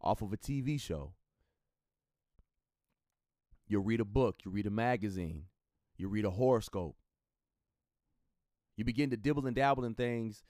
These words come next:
that don't have a concrete foundational based answer to your situation, but you'll trust and believe in it. And I just want to remind you of what the Bible says.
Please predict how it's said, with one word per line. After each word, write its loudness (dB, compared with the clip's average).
that 0
don't 4
have 0
a 0
concrete -2
foundational 0
based -2
answer -2
to 0
your 4
situation, -2
but 2
you'll 6
trust 0
and 0
believe 2
in -4
it. -12
And 2
I 2
just 0
want 0
to 0
remind 0
you 0
of -4
what 0
the -8
Bible 0
says. -6